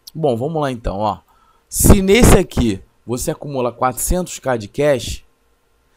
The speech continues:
aqui não diz que você tem que comprar com dinheiro ou assim, uma recarga específica, não. Precisa de cash. Então o que que vocês vão fazer?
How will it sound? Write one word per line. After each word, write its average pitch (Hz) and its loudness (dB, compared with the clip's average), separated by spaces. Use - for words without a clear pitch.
aqui 123 -4
não 214 -2
diz 165 -6
que - -12
você 165 2
tem 147 -4
que - -20
comprar 131 0
com 151 -8
dinheiro 127 -4
ou 107 -10
assim, 120 -12
uma 117 -8
recarga 127 -2
específica, 127 -8
não. 131 -4
Precisa - -10
de 165 -4
cash. 170 0
Então 240 -4
o - -4
que 220 -8
que 196 -10
vocês 202 -2
vão 196 -2
fazer? 135 0